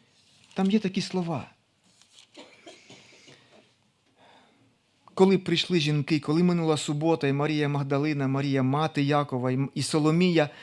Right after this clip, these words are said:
купили пахощі, щоб пі-, піти і намастити його.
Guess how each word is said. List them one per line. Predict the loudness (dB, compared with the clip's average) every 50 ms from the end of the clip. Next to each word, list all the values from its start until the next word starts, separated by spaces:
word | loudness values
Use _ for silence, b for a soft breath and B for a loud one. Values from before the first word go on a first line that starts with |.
| B B B
купили | B -2 2 4 6 6 6
пахощі, | 6 6 4 4 4 4 4 2 2 2 2 0 -2 -4 -6 -6
щоб | 0 4 4 4 4 4
пі-, | 0 0
піти | 2 2 0 0 0 -2 0 4 6 8 8 8 6 2 B B B B
і | B 4 4
намастити | 6 6 6 6 4 4 2 0 2 0 2 2 2 2
його. | 4 4 4 2 0 -2 -2